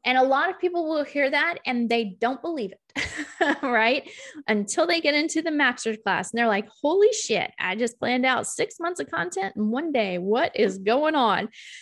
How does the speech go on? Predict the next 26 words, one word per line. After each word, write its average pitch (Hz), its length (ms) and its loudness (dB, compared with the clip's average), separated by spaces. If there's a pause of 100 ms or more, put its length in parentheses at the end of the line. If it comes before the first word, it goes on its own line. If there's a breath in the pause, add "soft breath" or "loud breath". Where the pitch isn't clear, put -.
(180 loud breath)
Um, 254 300 4
because 311 680 0
you 262 220 0
get 233 220 4
all 233 240 2
of 220 100 0
the 233 120 2
information 220 640 0
that 202 200 0
you 208 140 0
do 311 500 2
and 233 120 -2
you 226 140 -2
learn 269 240 2
how 254 160 -2
to 233 80 0
create 220 320 0
your 202 140 -4
content 208 520 -6
pillars, 302 380 -4 (320 soft breath)
it 247 60 -2
makes 247 240 0
things 220 280 -4
really, 220 520 2
really 202 480 -2
easy. 185 440 -6